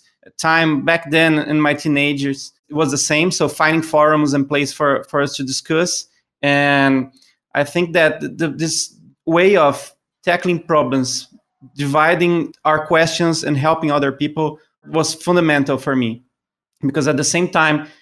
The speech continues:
you're helping someone, you're learning it better yourself. But I think that there is also this, this idea of also having access to technology, right? Not only you, you need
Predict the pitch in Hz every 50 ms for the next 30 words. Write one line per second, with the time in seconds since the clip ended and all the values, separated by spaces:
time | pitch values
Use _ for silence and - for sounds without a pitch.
0 | _ - - 156 147 135 120 143 160 180 180 196 185 - - 196 196 185 185 185
1 | 190 190 190 - _ _ - 143 156 151 151 147 151 160 156 156 151 147 - -
2 | 135 143 139 139 139 139 139 - 131 139 143 139 - - 135 117 110 107 - -
3 | - _ _ _ _ _ _ _ _ _ - - 160 156 - - 175 185 - 220
4 | 226 226 202 208 185 165 165 - - - _ - 165 175 190 196 160 175 170 170
5 | 185 185 - 190 170 143 160 151 147 143 127 - - - - - - _ _ _
6 | _ _ _ _ 147 127 135 156 156 151 131 120 160 151 143 127 135 160 180 185
7 | 165 139 123 139 139 139 139 - - - - - - - _ - - 156 160 156
8 | - 185 151 143 170 165 170 165 - 170 175 170 - - 143 131 - - 135 -
9 | 135 - - 131 120 117 113 110 120 123 - _ - - 131 131 131 139 135 -
10 | - 143 156 160 165 165 175 175 175 175 165 143 - 151 160 160 160 156 160 156
11 | 151 151 156 180 -